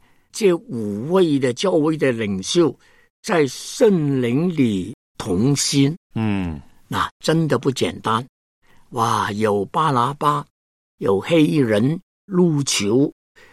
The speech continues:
Speaker 1: 有那个贵族，有那个，哎呀，罪人中的罪魁。哇，<laughs> 这五位领袖呢，我觉得呢，只能够在圣灵里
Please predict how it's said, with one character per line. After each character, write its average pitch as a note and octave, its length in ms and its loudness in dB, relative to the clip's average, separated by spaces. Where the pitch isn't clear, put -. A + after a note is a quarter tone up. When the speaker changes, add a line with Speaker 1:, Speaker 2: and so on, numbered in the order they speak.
Speaker 1:
有 G2+ 280 2
那 B2 160 0
个 A#2+ 240 0
贵 E3 380 2
族， A2 480 0
有 G#2+ 280 0
那 B2+ 160 2
个， A#2 340 0
哎 D#3 120 0
呀， A2 640 0
罪 A3 240 0
人 C3 280 2
中 D#3+ 220 0
的 C#3 140 -2
罪 E3 280 4
魁。 - 320 -6
哇， - 180 0
<laughs> - 380 -4
这 - 200 0
五 C3 280 -6
位 G#3 260 4
领 A#2+ 260 -2
袖 F3+ 320 2
呢， E3+ 180 0
我 B2 180 0
觉 D3 240 2
得 F3 140 4
呢， E3 260 0
只 A#2+ 500 -4
能 B2 260 2
够 F3 260 2
在 C#3+ 340 -2
圣 D3 500 -2
灵 B2 340 -2
里 F#2+ 320 -6